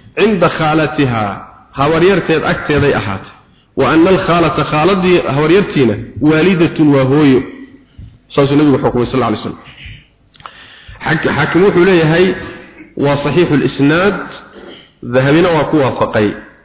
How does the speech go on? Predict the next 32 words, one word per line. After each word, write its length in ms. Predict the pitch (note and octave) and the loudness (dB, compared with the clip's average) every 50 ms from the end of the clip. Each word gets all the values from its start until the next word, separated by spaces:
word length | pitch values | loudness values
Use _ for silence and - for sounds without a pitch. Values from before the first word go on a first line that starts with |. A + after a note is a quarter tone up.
| _ _ _ _ _ _ _ - | _ _ _ _ _ _ _ -6
Meel 260 | - B2 C#3 E3 F3 D#3+ | -2 0 2 2 2 0
kalena 300 | - D#3+ D#3+ D#3+ D3+ D3+ | 0 0 0 0 2 2
wuxuu 260 | E3 D#3+ D#3 - C#3+ | 2 0 2 2 2
yidhi, 160 | C3+ C3 C3 | 2 2 0
Xaafid, 380 | - - C#3 C#3 C3 D3+ D#3+ D3 - C#3 | -2 0 -2 0 2 2 0 0 0 -2
waxaan 240 | C#3 B2 C#3+ D#3 | -2 0 0 0
u 20 | D#3 | 0
jeedaa 240 | - D3 C#3 A#2+ - | 0 0 -2 -2 -2
Xaakim, 340 | - D#3 - - - B2 A#2 B2 - - - - - - - - | -2 -4 -2 0 0 0 0 -2 -4 -8 -18 -20 -20 -20 -20 -18
saxiixun 380 | - - C#3+ D3 D#3 E3 D3+ D3 | -10 -6 -4 -2 -2 -2 -2 -2
calaa 200 | D3 D3 C#3 C3+ | 0 0 0 0
shartihimaa 500 | - D#3+ C#3+ - C#3+ C#3+ C#3+ C#3 C#3 C3 | -2 -2 -2 0 0 2 2 2 2 0
buu 100 | C3 B2+ | 0 0
ku 120 | - D#3+ E3 | 0 2 2
wa-, 160 | E3 D3+ C#3 | 2 2 2
yuu, 300 | - C#3+ C#3 C3+ B2+ A#2 | 2 2 4 4 4 4
yuu 180 | C#3 C3+ C3+ C3+ | 4 4 4 4
yidhi, 220 | C3+ C#3+ F3+ G#3+ F#3 - - - - - - - _ - | 4 4 4 2 0 -2 -6 -12 -14 -18 -20 -20 _ -4
Dahabina 320 | C#3 C#3+ C#3 C#3+ D#3 D#3 | 0 2 2 4 4 4
waa 140 | C3 A#2 - | 2 0 0
ku 60 | - | -2
waafaqay. 360 | A#2 G2+ - - - - - - _ _ _ _ _ _ _ _ - | -2 -4 -4 -6 -12 -18 -18 -20 _ _ _ _ _ _ _ _ -10
Xadiidka 360 | - C#3 C#3 D#3+ E3 - - C#3+ | -6 -2 0 2 2 2 2 0
waxaa 200 | D3+ C#3+ C3+ B2+ | 0 0 0 0
lagu 200 | C3+ D3 E3+ F3 | 0 2 2 2
cileeyey 400 | - C#3 B2+ A2+ A2+ G#2+ G2+ F#2+ F2+ - - - - - - _ _ _ _ _ - | 2 2 2 2 2 2 0 -2 -4 -8 -14 -20 -20 -20 -20 _ _ _ _ _ -2
nin 140 | C3+ D#3+ E3 | 0 2 2
la 80 | D3+ | 2
yidhahdo 220 | D3 C#3 C3+ C3 C3 | 2 2 2 0 0
Abu 140 | A2+ B2+ B2+ | 0 0 0
Isxaaqin 400 | A#2+ - - - D3+ D#3 D#3 - | -2 -2 -4 -4 -4 -2 -2 -2
As-Sabiici 560 | B2 - - - C3+ D3 D#3+ C#3+ B2 - C3 | -2 -2 0 0 2 2 4 2 2 0 -2